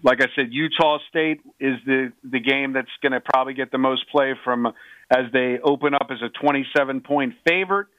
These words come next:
And then the next week, they are a thirty-eight point dog at Alabama. So we shall, I've never seen a line series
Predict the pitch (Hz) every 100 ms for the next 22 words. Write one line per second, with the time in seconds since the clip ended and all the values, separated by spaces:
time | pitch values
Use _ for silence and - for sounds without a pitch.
0 | _ _ _ - 123 131 131 131 143 -
1 | 147 143 143 135 131 123 151 147 139 135
2 | 147 135 - 151 135 151 156 160 165 -
3 | - 196 180 - - 135 127 120 113 -
4 | - - - - - - _ _ _ _
5 | _ _ _ _ _ _ - 123 101 -
6 | 151 - 170 143 135 131 131 139 131 123
7 | 151 143 139 139 139 139 - 147 143